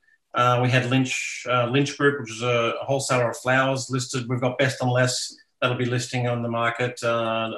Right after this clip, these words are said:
in, in July. Um, so across the, you know, eleven investments we've had exit across that period of time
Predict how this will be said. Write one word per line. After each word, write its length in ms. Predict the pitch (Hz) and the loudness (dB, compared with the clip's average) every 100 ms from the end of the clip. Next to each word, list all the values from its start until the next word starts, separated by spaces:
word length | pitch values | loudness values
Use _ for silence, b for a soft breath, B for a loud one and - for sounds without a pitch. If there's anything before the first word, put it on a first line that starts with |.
| - | -8
in, 280 | 120 117 117 | -6 -6 -6
in 200 | 123 117 | -6 -6
July. 460 | 110 120 123 113 110 b b b _ | -2 0 0 0 -2 b b b _
Um, 320 | 120 123 120 120 | 0 4 4 2
so 160 | 131 | 0
across 340 | 127 151 127 - | 0 2 0 0
the, 180 | 120 131 | -4 0
you 120 | 131 | 2
know, 140 | 123 | 2
eleven 340 | 120 143 143 135 | 6 6 6 6
investments 540 | 127 131 135 139 120 | 4 4 2 0 -2
we've 100 | 123 | 2
had 160 | 127 131 | 4 4
exit 260 | 131 127 | 2 0
across 300 | 123 - 123 | -2 -2 -2
that 160 | 120 120 | -2 0
period 240 | 127 120 | 0 -2
of 60 | - | -2
time 420 | 123 120 120 123 | 0 0 0 -4